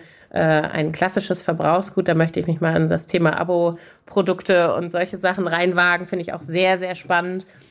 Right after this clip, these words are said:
Äh, und da werden wir also im Made in Germany mal machen. Das ist halt auch für mich ein, ein super cooles, spannendes Thema, um eben auch da,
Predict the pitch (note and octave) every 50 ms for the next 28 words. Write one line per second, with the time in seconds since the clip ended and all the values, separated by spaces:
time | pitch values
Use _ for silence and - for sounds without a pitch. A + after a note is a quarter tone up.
0 | _ _ _ _ _ - - F#3+ F3 E3+ E3+ C3+ E3 E3+ F#3 F#3 F#3+ F#3+ F#3+ F#3+
1 | F#3 G3 F#3+ F#3 E3 B2 F3 E3+ F3 F3 F3 D#3 - F3 F3 E3+ F3 F3 E3 D#3+
2 | E3 E3+ E3+ E3+ D#3 D3 D3 C#3 D3 D3 C#3+ - - - - D#3 E3 - E3+ -
3 | - E3 E3 - - E3 E3+ E3 D3+ - - E3+ E3 E3 E3 - E3+ D#3+ D#3 D#3
4 | - - - - D#3+ E3 E3+ E3 D#3 E3+ E3+ F3 D#3+ - - - F3+ E3+ E3 E3+
5 | - - E3 D#3+ E3 E3 D#3+ D#3+ - - F3+ F3 F3 E3+ E3+ E3 - - - E3+
6 | E3+ - - E3 E3 D#3+ - - E3 E3+ - - F3 D#3+ E3+ F3 F3+